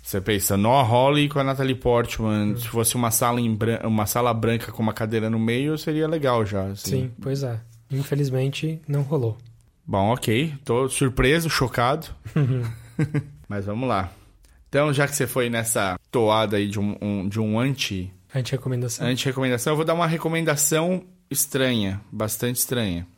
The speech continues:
Speaker 1: Eu tenho um, um, um lado que gosta um pouquinho de reality, principalmente se for disputa. Sou, é, é, esta pessoa. E aí apareceu um, um reality novo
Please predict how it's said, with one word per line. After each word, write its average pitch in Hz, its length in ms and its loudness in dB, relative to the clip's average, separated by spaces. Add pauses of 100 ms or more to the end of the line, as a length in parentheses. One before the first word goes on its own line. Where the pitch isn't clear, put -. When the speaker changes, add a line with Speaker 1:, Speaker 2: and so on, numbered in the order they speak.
(140)
Speaker 1:
Eu 120 100 2
tenho 147 260 0
um, 143 240 0
um, 127 360 0
um 123 40 2
lado 131 380 2
que 135 160 -2
gosta 131 480 2
um 127 120 0
pouquinho 180 840 0 (500)
de 131 880 0
reality, 104 640 -2 (680)
principalmente 123 500 0
se - 140 0
for 127 200 0
disputa. 101 560 -8 (160)
Sou, 120 720 2 (100)
é, 117 220 0 (300)
é, 123 140 4
esta 123 260 0
pessoa. 98 640 -2 (460)
E 196 120 0
aí 175 180 4
apareceu 180 520 4
um, 165 640 0
um 143 120 0
reality 143 560 2
novo 147 600 2